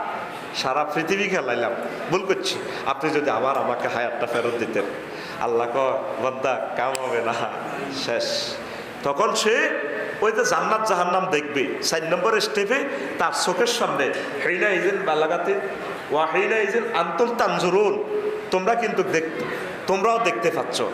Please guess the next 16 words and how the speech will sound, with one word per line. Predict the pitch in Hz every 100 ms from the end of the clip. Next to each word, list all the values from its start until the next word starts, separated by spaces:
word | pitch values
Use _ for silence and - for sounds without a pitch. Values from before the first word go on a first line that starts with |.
| - -
সেও | - 208
দেখতে | 233 214 - 226
পাচ্ছে। | 220 226 254
"ফাবাসারুকাল | - 160 160 202 202 208 208
ইয়াউমা | 175 170 165
হাদিদ", | 147 160 208 202 - - 208 -
তার | 185 160 - -
চোখের | 180 208 190
পর্দা | 180 131 147
আমি | 151 156
খুলে | 165 165
দিছি, | 165 165 220 214 - -
তার | 170 165 165 240
এই | 285 294
এক | 262 233 233
চোখে | - 262 269 202 -